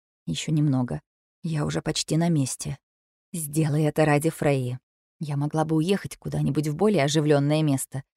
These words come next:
подальше от ограниченного пространства этих крошечных деревень, где все друг друга знают, а приезжий человек бросается в глаза, как свет маяка в ночи. Но я боюсь, что меня зафиксируют дорожные камеры.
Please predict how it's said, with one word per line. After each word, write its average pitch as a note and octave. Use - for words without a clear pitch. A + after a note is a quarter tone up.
подальше F3+
от E3+
ограниченного F3
пространства D#3+
этих D#3
крошечных E3
деревень, E3+
где C3+
все -
друг D3
друга D#3+
знают, E3
а C#3+
приезжий D3
человек D#3+
бросается D3+
в D#3
глаза, E3
как -
свет G3+
маяка G3+
в G3+
ночи. G#3
Но E3+
я D#3
боюсь, D#3+
что -
меня C#3+
зафиксируют D#3
дорожные D#3
камеры. B2+